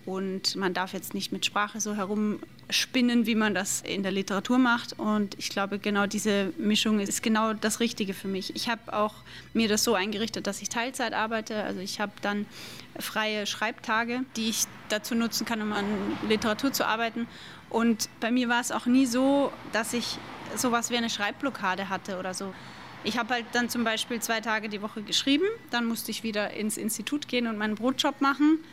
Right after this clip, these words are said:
Und während dieser drei Tage hatte ich dann schon wieder so viele Ideen,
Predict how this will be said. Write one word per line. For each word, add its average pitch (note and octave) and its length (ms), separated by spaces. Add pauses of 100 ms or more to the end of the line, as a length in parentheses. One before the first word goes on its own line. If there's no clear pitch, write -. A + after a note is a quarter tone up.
(260)
Und A#3 160
während B3 300
dieser C4+ 240 (260)
drei A#3 220
Tage A#3+ 420
hatte A#3+ 200
ich C4 100
dann C4 120
schon B3+ 200
wieder B3 180
so A#3+ 140
viele A#3+ 220
Ideen, C4 580